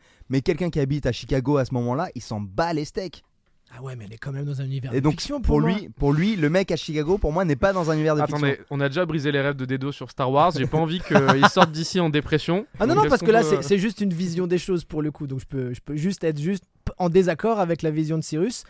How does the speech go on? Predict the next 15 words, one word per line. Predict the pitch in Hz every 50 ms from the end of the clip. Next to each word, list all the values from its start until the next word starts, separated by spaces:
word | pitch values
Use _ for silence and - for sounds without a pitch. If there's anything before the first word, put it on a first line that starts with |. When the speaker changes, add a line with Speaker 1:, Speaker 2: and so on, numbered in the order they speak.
| - - -
Speaker 2:
même | 120 123 143
si | 139 - 147
ça | - 156
doit | 143 143 147 147
se | -
régler | - 156 147 151 160
au | 185
catch, | 180 233 214 - -
y | 156
a | 139
pas | - 151
de | -
problème. | - 156 175 165 147 - - - - - - - 147
Mais, | 151 156 156
euh, | 156 151 151 147 143 143 143 139